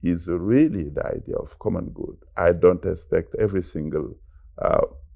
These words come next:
person in Rwanda to become evangelical, but I see the value of reconciliation in the community.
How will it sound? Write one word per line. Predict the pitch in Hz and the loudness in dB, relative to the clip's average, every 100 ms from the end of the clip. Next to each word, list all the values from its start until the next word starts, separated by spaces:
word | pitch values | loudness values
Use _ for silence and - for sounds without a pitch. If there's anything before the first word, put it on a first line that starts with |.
| - - | -8 8
person | 104 98 87 71 | 8 8 -2 -8
in | 73 | -8
Rwanda | 71 82 82 85 62 - | -6 -2 -2 -2 -4 -6
to | - | -10
become | 69 71 - 76 76 65 | -8 -8 2 2 2 -6
evangelical, | 78 - 80 123 143 - - - - - _ - - | -10 -12 -2 -2 -2 -8 -18 -20 -20 -20 _ -14 0
but | 87 95 95 - - - - - - | 10 10 10 -10 -20 -20 -20 -20 -2
I | 87 85 87 | 4 4 2
see | - - - 131 143 110 82 - - | -4 -16 -6 2 2 2 -2 -14 -8
the | - 82 | -2 0
value | 78 76 76 | 0 0 -2
of | 73 - - | -8 -14 -12
reconciliation | 76 - 73 78 - 71 76 - - - - - - | -12 -8 -10 -10 -10 -6 -6 -8 -14 -16 -18 -20 -10
in | - | -8
the | - | -8
community. | - - - - - - | -10 -10 -10 -12 -16 -20